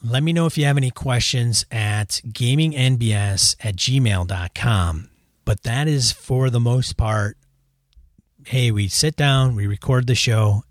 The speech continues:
and then that's how we upload it and, and put in all our show notes.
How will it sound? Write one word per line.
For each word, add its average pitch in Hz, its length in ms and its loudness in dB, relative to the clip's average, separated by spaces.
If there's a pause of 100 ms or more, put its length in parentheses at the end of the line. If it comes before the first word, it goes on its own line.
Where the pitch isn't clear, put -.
(100)
and 107 200 -2
then 104 260 0
that's 98 260 -6
how 104 180 2
we 98 140 2
upload 98 420 2
it 98 120 2
and, 92 280 -2
and 110 160 -6
put 107 120 0
in 101 140 2
all 98 220 4
our 92 120 0
show 92 260 -2
notes. 87 400 -6